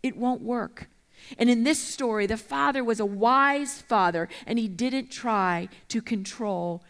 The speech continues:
his son, either son. Even when the oldest was angry and upset, he didn't try and control his reactions. We've got to give our children space to figure things out.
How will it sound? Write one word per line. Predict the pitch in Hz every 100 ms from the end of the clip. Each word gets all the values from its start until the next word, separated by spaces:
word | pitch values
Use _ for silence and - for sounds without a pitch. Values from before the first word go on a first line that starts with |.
| _ _
his | 196 196
son, | - 208 170 160 - _
either | 277 285 214
son. | 175 - 147 101 - _ _ _ _
Even | 262 269 269
when | 277
the | 269 -
oldest | 269 269 220 -
was | 208 196 -
angry | 262 269 220 196
and | 190
upset, | 190 - - 208 - - -
he | 269
didn't | 214 277 277 -
try | 285 269
and | 247 240
control | 262 247 269 254
his | 254 254
reactions. | 208 170 - - - - - - _ _ - -
We've | 247 262
got | 277 277 -
to | 220
give | 208 277 285 247
our | 220 220
children | - - 277 277 214 185 170 170 - _ _ _
space | - - - 254 226 -
to | -
figure | 202 - 254 208 196 170
things | - 214 208 185
out. | 202 180 156 -